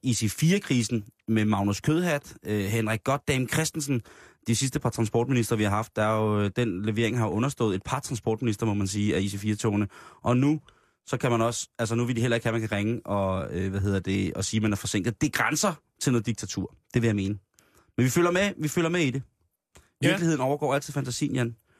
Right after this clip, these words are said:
Speaker 1: Fra nu af, hver gang jeg tager toget, hvilket sker ret tit, så vil jeg forbeholde mig retten til at føle, at jeg sidder midt i et virkelig, virkelig beskidt drama, politisk og forretningsmæssigt.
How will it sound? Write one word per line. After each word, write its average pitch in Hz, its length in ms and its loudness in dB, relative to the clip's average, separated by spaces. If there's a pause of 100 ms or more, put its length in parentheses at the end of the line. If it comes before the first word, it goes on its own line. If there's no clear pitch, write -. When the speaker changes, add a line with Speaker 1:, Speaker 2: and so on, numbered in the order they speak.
(680)
Speaker 1:
Fra 143 100 2
nu 160 160 4
af, 143 120 0
hver 135 160 0
gang 135 100 -2
jeg 127 100 -2
tager 120 140 0
toget, 120 340 -2
hvilket 110 220 -2
sker - 220 -4
ret 101 100 -4
tit, - 200 -4 (120)
så - 160 0
vil 127 80 4
jeg 123 100 2
forbeholde 123 480 0
mig 101 120 -2
retten 107 240 -2
til - 120 -2
at 113 80 0
føle, 123 300 0
at 101 100 -2
jeg 110 80 0
sidder 120 200 2
midt 131 280 2
i 135 120 -2
et 110 100 -4
virkelig, 143 340 0
virkelig 131 280 -2
beskidt - 380 -2
drama, 113 340 2 (380)
politisk 165 480 2
og 147 80 0
forretningsmæssigt. 104 760 -2